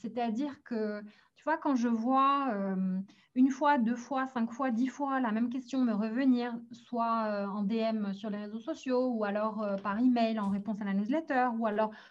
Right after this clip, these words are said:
lors de conversations avec des entrepreneurs ou que sais-je, ou avec des, des personnes, euh, tu vois, qui sont, je sais pas, salariées ou exécutives et qui, et, et je vois souvent la même thématique ou le même mot revenir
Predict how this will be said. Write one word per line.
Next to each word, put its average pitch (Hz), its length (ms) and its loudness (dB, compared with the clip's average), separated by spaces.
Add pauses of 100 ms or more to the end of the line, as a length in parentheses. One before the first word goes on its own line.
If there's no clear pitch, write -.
(160)
lors 202 120 0
de 202 60 2
conversations 214 680 0
avec 214 140 2
des 185 120 -4
entrepreneurs 254 580 2
ou 196 60 -4
que 214 120 -6
sais-je, 202 220 -6 (440)
ou 214 120 0
avec 196 180 2
des, 196 160 2
des 190 140 0
personnes, 220 400 0
euh, 180 300 -2
tu 247 100 -6
vois, 247 120 0
qui - 120 -14
sont, 180 260 -4
je 175 60 -12
sais - 40 -20
pas, 214 180 -2
salariées 196 500 -2
ou - 20 -2
exécutives 196 540 -4
et 233 80 0
qui, - 160 -12
et, 226 260 -4
et - 20 0
je 214 140 0
vois 269 220 2
souvent 311 480 2
la 254 280 4
même 240 200 4
thématique 262 520 0
ou 247 40 -2
le 208 80 0
même 220 160 4
mot 262 160 6
revenir 233 440 2